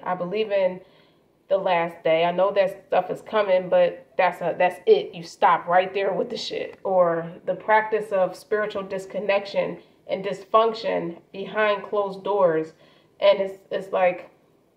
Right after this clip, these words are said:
there's no self-love in that. You don't, you have to put God first to practice to love yourself first to even love somebody else. And that could have been the religion in the household that we grew up in,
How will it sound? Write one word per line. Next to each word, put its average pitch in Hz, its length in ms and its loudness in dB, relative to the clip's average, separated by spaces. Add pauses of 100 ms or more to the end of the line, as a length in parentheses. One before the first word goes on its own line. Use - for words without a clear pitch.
(640)
there's 214 160 -8
no 220 180 0
self-love 202 580 2
in 165 100 -2
that. - 300 -8
You 180 100 -10
don't, 202 320 4 (880)
you 220 120 -10
have 214 260 -2
to 202 60 -4
put 214 280 -4
God 190 340 2
first 180 640 0
to 185 80 -10
practice 190 500 -2
to 175 100 -10
love 185 240 -4
yourself 208 480 0
first 170 320 0
to 180 60 -14
even 175 260 -4
love 175 220 0
somebody 170 420 -6
else. 151 220 0
And 160 100 -8
that - 220 -2
could 208 100 -8
have 180 100 -10
been 180 140 0
the 175 80 0
religion 165 720 -2 (260)
in 190 160 -2
the 170 60 -2
household 185 520 -2
that 170 140 0
we 170 60 -6
grew 180 240 -4
up - 160 -2
in, 165 240 -8